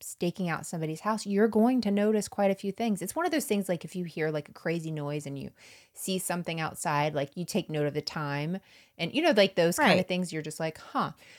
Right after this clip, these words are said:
Speaker 1: But if it was just a random firework or something, I wouldn't think twice about it. Something like that where it's just like, why, why would you bring more attention to yourself? You could not have left the Halloween store that's open, like, one week out
Speaker 2: Right.
Speaker 1: of the year
Speaker 2: <laughs>
Speaker 1: and said,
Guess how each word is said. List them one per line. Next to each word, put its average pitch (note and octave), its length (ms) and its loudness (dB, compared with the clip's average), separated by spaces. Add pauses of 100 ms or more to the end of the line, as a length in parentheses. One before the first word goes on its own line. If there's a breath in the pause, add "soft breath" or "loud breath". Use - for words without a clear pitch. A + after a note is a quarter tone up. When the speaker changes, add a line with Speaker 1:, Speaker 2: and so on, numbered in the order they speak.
(560 loud breath)
Speaker 1:
But A#3 240 4
if C4+ 160 4
it C4+ 80 4
was B3 140 0
just B3 340 0
a G3+ 80 4
random F#3 840 4
firework D#3 600 2
or D#3 80 -6
something, D#3 300 -4
I F#3 80 6
wouldn't E3+ 220 4
think D3+ 140 -2
twice - 280 -6
about - 240 -4
it. A2+ 240 -8
Something F4+ 400 -4
like C#4+ 160 4
that A3+ 220 6
where E3+ 120 2
it's - 140 -4
just F#3+ 180 -4
like, E3+ 200 2
why, C4 440 0 (160)
why D#4 260 4
would F4 220 4
you C4 200 4 (100)
bring A#3 480 4
more F#3+ 180 4
attention G#3+ 460 -2
to D3 100 -10
yourself? - 320 -6
You G#3 120 -6
could - 280 -4
not G4 140 4
have A#3+ 100 2
left B3 220 4
the G3 60 2
Halloween E3 500 0
store - 380 -6 (520 loud breath)
that's E3+ 320 2
open, E3 300 0
like, C#3+ 240 -4 (320)
one D#3 300 -2
week D3+ 200 -2
out F#3+ 120 6
Speaker 2:
Right. E3 260 6
Speaker 1:
of D3+ 80 -6
the - 80 6
year B3 200 4
Speaker 2:
<laughs> A3 300 -4
Speaker 1:
and E3+ 220 2
said, - 600 6